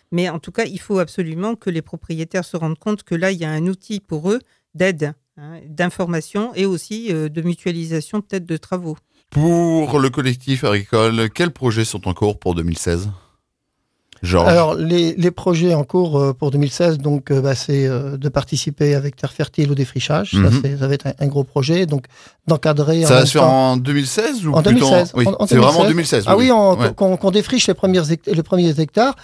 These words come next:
Speaker 3: On espère pouvoir le faire en deux mille seize, si on arrive à obtenir les, des fonds, euh, euh, bon, pour le faire, quoi. Euh, et
Speaker 2: Et ça,
Speaker 3: donc,
Speaker 2: ces
Speaker 3: euh,
Speaker 2: fonds, à première vue, c'est assez difficile à obtenir au jour
Speaker 3: mais,
Speaker 2: d'aujourd'hui.
Speaker 3: c'est-à-dire que, euh, il y en a,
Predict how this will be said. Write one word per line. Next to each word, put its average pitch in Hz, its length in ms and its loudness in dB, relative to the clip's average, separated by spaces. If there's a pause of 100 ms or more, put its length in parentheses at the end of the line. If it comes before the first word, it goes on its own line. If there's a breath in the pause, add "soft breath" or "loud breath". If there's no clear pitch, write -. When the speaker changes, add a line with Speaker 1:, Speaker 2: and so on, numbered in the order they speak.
(200 loud breath)
Speaker 3:
On 156 100 4
espère 233 320 0
pouvoir 175 260 0
le 165 80 0
faire 208 220 0
en 175 60 2
deux 160 80 0
mille 170 140 0
seize, 220 340 2 (240 soft breath)
si - 160 0
on 190 100 4
arrive 196 300 2
à 165 60 4
obtenir 175 580 0
les, 147 400 0 (300 soft breath)
des 139 100 4
fonds, 180 420 2
euh, 143 300 0
euh, 139 180 -4 (160)
bon, 143 240 -2
pour 143 200 -4
le 139 80 0
faire, 127 340 -8
quoi. - 120 -16 (520 loud breath)
Euh, 143 840 0
et 160 80 2
Speaker 2:
Et - 20 6
ça, 143 120 4
Speaker 3:
donc, - 80 2
Speaker 2:
ces - 80 4
Speaker 3:
euh, 175 120 4
Speaker 2:
fonds, 160 140 4
à 123 100 4
première 117 220 0
vue, 143 160 -4
c'est 123 120 -4
assez 110 220 -4
difficile 123 460 -4
à 131 40 4
obtenir 113 500 -2 (340)
au 120 60 4
jour 110 160 4
Speaker 3:
mais, 107 60 6
Speaker 2:
d'aujourd'hui. 143 260 4
Speaker 3:
c'est-à-dire 254 380 2
que, 220 100 0
euh, 190 720 4
il 190 80 -2
y 190 80 4
en 220 140 4
a, 185 200 2